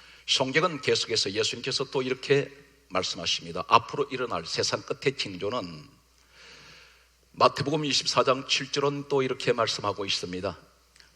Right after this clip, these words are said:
"나라가 나라를, 민족이 민족을 대적하여 일어나겠고, 곳곳에 기근과 지진이 있으리니." 이렇게 말씀하고 있습니다. 민족과 민족이 싸운다는 것입니다. 어쩌면 우리나라가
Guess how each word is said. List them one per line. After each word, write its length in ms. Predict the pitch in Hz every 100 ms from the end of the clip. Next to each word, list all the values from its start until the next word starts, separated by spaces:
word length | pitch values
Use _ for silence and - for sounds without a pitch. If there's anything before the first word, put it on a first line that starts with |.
| _
"나라가 720 | 95 104 117 127 107 85 - - - _
나라를, 560 | - 95 101 113 85 87 - _ _ _
민족이 600 | - 120 127 131 131 87 -
민족을 480 | 90 113 127 - 95 - -
대적하여 560 | 101 127 131 - 92 85
일어나겠고, 800 | 117 123 120 92 87 - 87 90 - _ _ _ _ - - _ _
곳곳에 540 | 117 123 139 - 95 -
기근과 560 | 110 123 131 117 85
지진이 400 | - 131 135 135 135 -
있으리니." 600 | 92 95 - 151 104 -
이렇게 240 | 90 92 -
말씀하고 420 | 113 - 120 127
있습니다. 520 | 117 - 98 82 80 - _ _ _ _ - - -
민족과 440 | - 143 151 151 147
민족이 600 | 123 127 123 - - 87
싸운다는 580 | - - 147 139 135 -
것입니다. 420 | 95 - - - - _ _ _ _
어쩌면 500 | - 131 196 160 104 101
우리나라가 680 | 123 131 120 131 101 80